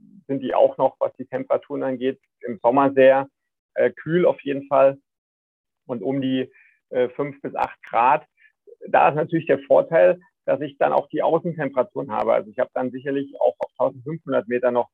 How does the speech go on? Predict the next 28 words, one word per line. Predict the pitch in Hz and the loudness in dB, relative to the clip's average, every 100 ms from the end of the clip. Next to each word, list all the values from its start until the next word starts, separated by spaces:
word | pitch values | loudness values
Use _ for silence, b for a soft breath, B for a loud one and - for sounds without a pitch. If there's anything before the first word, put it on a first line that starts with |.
| - | -8
äh, | 120 - | -8 -8
fünfzehn, | 131 139 139 123 | -12 -8 -8 -6
achtzehn | 123 _ 120 | -8 _ -10
Grad, | - 117 135 | 0 0 0
dann | 127 | -2
die | 127 | 0
Sonne | 123 135 143 | 0 0 -4
scheint, | - 139 147 _ _ _ | -4 -4 -4 _ _ _
habe | 156 143 | -2 2
aber | 139 | 2
einen | 131 123 | 2 2
sehr | 139 | 0
kühlen | 139 147 147 143 | 0 -6 -6 -6
See | 117 139 | 0 0
dazu | 131 123 _ 117 | 2 -2 _ -4
aufgrund | 113 - - 120 | -4 -4 -8 -4
der | 117 | -6
Tiefe | - 147 139 131 | -6 -12 -4 -4
und | 120 | 2
der, | 117 113 | 4 4
der | - 101 | 2 0
Höhenlage | 135 127 107 107 104 | 2 2 0 -4 -4
des | 104 - | -12 -6
Sees | 117 139 139 | -2 -2 -4
und | 123 139 _ _ | -12 -12 _ _
manchmal | 123 127 - 123 | -8 -6 0 0
auch | - | 0
mit | - | -6